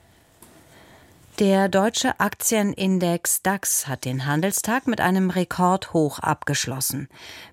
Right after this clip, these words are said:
Bis Handelsschluss stieg der dax auf fast dreiundzwanzigtausendneunhundertfünfunddreißig Punkte. Der Leitindex glich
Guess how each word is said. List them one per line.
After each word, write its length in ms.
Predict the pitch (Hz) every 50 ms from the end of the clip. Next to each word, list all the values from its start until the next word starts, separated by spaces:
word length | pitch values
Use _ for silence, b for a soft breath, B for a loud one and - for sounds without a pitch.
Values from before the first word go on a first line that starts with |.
| B
Bis 320 | - 233 247 - - - 185
Handelsschluss 800 | 190 196 208 220 226 226 - - 247 247 285 269 - - - - _ _ _
stieg 380 | - - - - - 208 - -
der 100 | 202 190
dax 320 | 185 180 180 180 - -
auf 160 | - 175 170
fast 400 | - - 170 170 160 - - - - -
dreiundzwanzigtausendneunhundertfünfunddreißig 2250 | - 147 156 185 247 269 262 - 240 208 - 202 - - 180 170 170 165 170 165 160 160 156 170 175 170 160 165 - - - 190 175 180 175 160 156 147 147 147 - 156 - -
Punkte. 460 | - - 165 160 165 - - 139 - - B B B B B B B B B B B -
Der 80 | -
Leitindex 720 | 139 - 113 131 160 - - 180 180 165 160 165 - - -
glich 540 | - 165 190 214 202 - - - - -